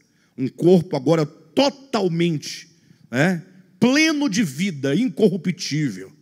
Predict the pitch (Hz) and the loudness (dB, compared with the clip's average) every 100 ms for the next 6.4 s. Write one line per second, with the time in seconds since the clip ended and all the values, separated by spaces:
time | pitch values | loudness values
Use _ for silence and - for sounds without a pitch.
0 | _ _ _ _ _ - 262 254 302 269 | _ _ _ _ _ -2 0 2 0 -4
1 | - 226 233 208 - - 151 - - 147 | -4 -2 -2 -4 -8 -6 -6 -8 -10 -8
2 | 156 135 147 127 113 101 - _ _ _ | -6 -6 -6 -6 -8 -12 -18 _ _ _
3 | _ 139 143 165 202 165 180 147 226 226 | _ -2 2 4 2 2 2 4 2 2
4 | - - - _ _ _ _ - 190 190 | -4 -16 -20 _ _ _ _ 2 2 2
5 | 170 151 143 185 233 - - 143 170 147 | -2 -2 -2 -4 -4 -6 -10 -6 -4 -2
6 | 160 156 - | -2 -2 -4